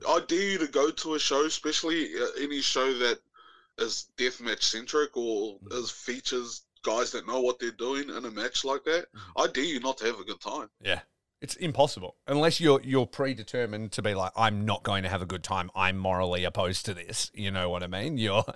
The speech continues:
Speaker 2: then you're not there
Speaker 1: Exactly.
Speaker 2: trying to have a good time. You're trying to have a bad time. So, but anybody who's like, "Well, what is this?" is gonna come away, you know, having, having a fucking unbelievable time. I, I've told it before, but, like, I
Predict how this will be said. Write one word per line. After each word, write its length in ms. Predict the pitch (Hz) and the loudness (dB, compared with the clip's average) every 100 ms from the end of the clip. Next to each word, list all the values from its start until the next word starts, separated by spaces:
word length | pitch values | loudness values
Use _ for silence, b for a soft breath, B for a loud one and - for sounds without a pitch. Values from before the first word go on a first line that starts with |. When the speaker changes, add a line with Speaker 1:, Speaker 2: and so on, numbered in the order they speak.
| B B - | B B 4
Speaker 2:
then 280 | 147 170 | 6 6
you're 280 | 175 156 139 | 6 8 8
not 180 | 139 151 | 8 8
there 120 | 147 127 | 8 6
Speaker 1:
Exactly. 100 | - | 8
Speaker 2:
trying 200 | 135 123 | 6 6
to 40 | |
have 140 | 110 95 | 2 0
a 40 | |
good 160 | 98 87 | -4 -2
time. 200 | 98 90 | -2 -2
You're 100 | 95 | -2
trying 300 | 113 95 90 | 0 2 0
to 60 | |
have 140 | 92 87 | 0 -2
a 80 | |
bad 220 | 87 90 82 | -4 -6 -8
time. 240 | 78 - | -14 -10
So, 220 | - 92 - b b | -8 -6 -10 b b
but 100 | - | 2
anybody 360 | 139 160 147 135 | 4 6 6 6
who's 220 | 135 117 | 4 4
like, 220 | 123 107 | 2 2
"Well, 180 | 127 127 | 2 2
what 220 | 107 117 - | 4 2 2
is 180 | 107 95 | -6 -6
this?" 300 | 90 87 - | -8 -8 -8
is 180 | 98 90 | -8 -6
gonna 200 | 98 95 | -6 -6
come 180 | - 87 | -6 -6
away, 360 | 85 85 82 - _ _ _ _ - | -4 -4 -6 -10 _ _ _ _ -8
you 140 | 92 | -4
know, 160 | 76 - _ _ _ _ | -4 -6 _ _ _ _
having, 340 | - 98 82 82 | 0 2 2 0
having 320 | 90 92 87 | -2 0 0
a 40 | |
fucking 280 | 80 92 95 | -2 -2 -2
unbelievable 520 | 87 85 107 101 85 | -4 0 0 0 -6
time. 220 | 78 64 - b b 90 | -10 -12 -16 b b -4
I, 160 | 95 - | -2 0
I've 220 | 90 - | -2 -2
told 220 | 104 80 | -4 -4
it 40 | |
before, 360 | - - 175 131 | -10 0 4 4
but, 160 | - 92 | 2 -6
like, 200 | 87 - | -6 -2
I 280 | 95 95 | 2 4